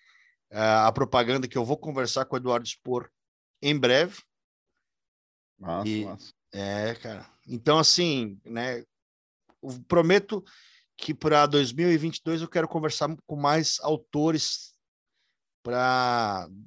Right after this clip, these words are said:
Speaker 1: fazer uma divulgação aí, né, na, dos,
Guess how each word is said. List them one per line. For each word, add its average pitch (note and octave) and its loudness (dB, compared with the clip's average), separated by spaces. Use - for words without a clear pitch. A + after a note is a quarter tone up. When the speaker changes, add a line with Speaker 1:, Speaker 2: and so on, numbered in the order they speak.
Speaker 1:
fazer B2 0
uma C3+ 0
divulgação B2 -2
aí, A#2 -6
né, G#2 -10
na, G#2+ -8
dos, G#2+ -8